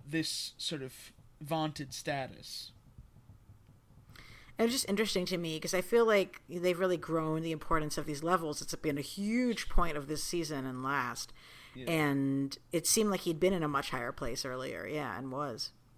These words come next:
Speaker 1: Yeah. Uh, so we then flash from there to Hank's dream sequence, um, where Hank is dressed up as, uh, Lando Calrissian,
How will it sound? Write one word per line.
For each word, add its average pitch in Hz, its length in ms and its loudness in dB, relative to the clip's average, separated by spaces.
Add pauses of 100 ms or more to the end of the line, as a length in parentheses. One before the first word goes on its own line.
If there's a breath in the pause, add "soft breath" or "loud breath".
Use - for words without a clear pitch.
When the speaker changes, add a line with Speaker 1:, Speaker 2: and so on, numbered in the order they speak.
(260)
Speaker 1:
Yeah. 143 280 -6 (260)
Uh, 220 320 10 (100)
so 240 220 2
we 233 180 0
then 370 360 0
flash 262 560 0
from 202 240 -4
there 202 340 2 (120)
to 185 360 -4
Hank's - 540 -4 (180)
dream 202 400 -2
sequence, - 920 -8 (1080 soft breath)
um, 185 640 8
where 180 420 2
Hank 262 440 0
is 202 180 0
dressed 226 400 -4
up 220 260 0 (120)
as, 175 480 -2 (180)
uh, 156 480 0
Lando 269 460 2
Calrissian, 185 840 -2